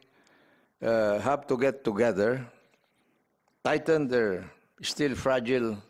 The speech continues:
sense of unity even more, and rally around the leadership of their largest member state, which is Indonesia.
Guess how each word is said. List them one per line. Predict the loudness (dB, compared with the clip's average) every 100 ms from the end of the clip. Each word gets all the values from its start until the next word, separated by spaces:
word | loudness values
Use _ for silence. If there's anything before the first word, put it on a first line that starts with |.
| _
sense | -6 0 0 0
of | -2
unity | 0 0 0 -2 -4 -6 -14 _ _ _ _ _ _ _ -6
even | -2 2 2
more, | 2 2 0 -4 -10 _ _ _ _ _ _ _ -4
and | 0 2
rally | 2 4
around | 4 4 4 2 2
the | 2
leadership | 2 0 0 0 -2 -4 _ -20 _ _ _ _ _ -4
of | -2 2
their | 2 2
largest | 2 2 2 2 2 -6 -18 _ -6
member | -2 0 -2
state, | -4 -4 -4 -6 _ _ _ _
which | -10 -6 -6
is | -4
Indonesia. | -2 -2 -2 -4 -6 -8